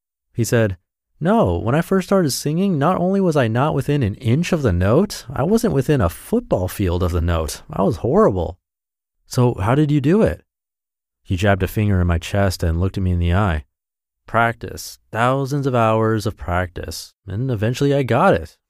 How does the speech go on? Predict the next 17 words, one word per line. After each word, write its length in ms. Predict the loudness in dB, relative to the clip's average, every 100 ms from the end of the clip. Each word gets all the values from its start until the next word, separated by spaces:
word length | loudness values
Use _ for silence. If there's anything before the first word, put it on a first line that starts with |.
| _ -6
I 100 | -4
can 100 | 0
show 140 | 0
you 140 | 2
how." 340 | 0 0 -2 -6 _ _ _ _ _ _ _ _
For 100 | -4
the 60 | 0
next 260 | 2 2 2
year, 220 | 4 2
I'd 100 | 0
take 140 | -2
a 80 | -2
bus 340 | 0 0 0
out 180 | -2 -2
to 80 | -4
his 120 | -8
place 280 | -4 -4 -4